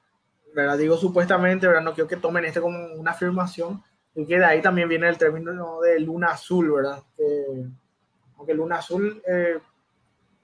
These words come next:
el concepto que ahora manejamos es que la segunda luna llena del, de, de un mes es, ¿verdad? Pero que toma el nombre del azul justamente de,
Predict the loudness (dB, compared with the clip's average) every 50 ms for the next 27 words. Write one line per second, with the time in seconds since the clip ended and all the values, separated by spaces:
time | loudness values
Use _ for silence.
0 | _ _ -16 -6 -4 -2 -2 -2 0 0 0 0 0 0 0 0 0 -2 0 -2
1 | -2 0 0 -2 -2 -2 -2 0 0 0 0 0 0 -2 -2 0 -2 -4 -4 -4
2 | -4 -4 -4 -4 -6 -6 -4 -2 0 0 0 -2 -2 -4 -4 -4 -4 -2 -2 -2
3 | -2 -2 -6 -10 _ -2 -2 -2 -2 -2 -2 0 2 2 2 2 -2 -6 -6 -6
4 | -6 -6 -6 -6 -6 -6 -4 -4 -4 -4 -4 -4 0 2 2 2 2 0 -6 _
5 | _ _ _ -20 -20 -20 _ _ _ _ 0 2 2 2 2 0 2 2 4 4
6 | 4 4 4 2 0 -2 -2 -4 -4 -2 2 2 2 2 2 0 -2 -2 -2 -4
7 | -4 -2 -2 -4 -4 -4 -6 -2 0 0 0 0 -2 -4 -2 2 2 4 4 4
8 | 4 4 2 0